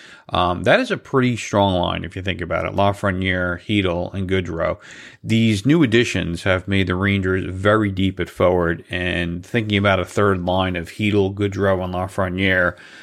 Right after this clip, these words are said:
is a good thing for the Rangers. Um, Lafreniere actually scored two minutes into the game, so that bodes pretty well for him. So hopefully that'll work out well, and the Rangers will have some continued depth, um, and be able to roll four mo-,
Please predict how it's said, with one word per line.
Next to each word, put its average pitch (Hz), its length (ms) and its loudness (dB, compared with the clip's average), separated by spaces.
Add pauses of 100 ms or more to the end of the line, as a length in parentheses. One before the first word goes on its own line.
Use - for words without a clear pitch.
(280)
is 113 160 2
a 110 60 0
good 110 200 2
thing 95 200 0
for 92 100 -6
the 90 100 -4
Rangers. 85 580 -8
Um, 87 600 -2
Lafreniere 98 500 2
actually 95 320 0
scored 139 520 0 (400)
two 113 160 0
minutes 104 260 0
into 98 180 -4
the 95 120 -2
game, 113 420 2
so - 140 -2
that 104 200 0
bodes 104 280 2
pretty 98 260 0
well 90 240 2
for 87 200 -8
him. 85 300 -12
So 90 420 -4 (400)
hopefully 110 340 2
that'll 98 320 4
work 98 260 -2
out 101 180 0
well, 92 360 2
and 90 340 -2
the 87 60 -2
Rangers 92 320 0
will 90 140 -2
have 90 200 0
some 87 220 -8
continued 90 640 -4
depth, 98 600 -2
um, 87 480 -4
and 87 200 -8
be 98 120 2
able 90 220 0
to - 160 -4
roll 95 360 4
four 98 280 2
mo-, 92 380 0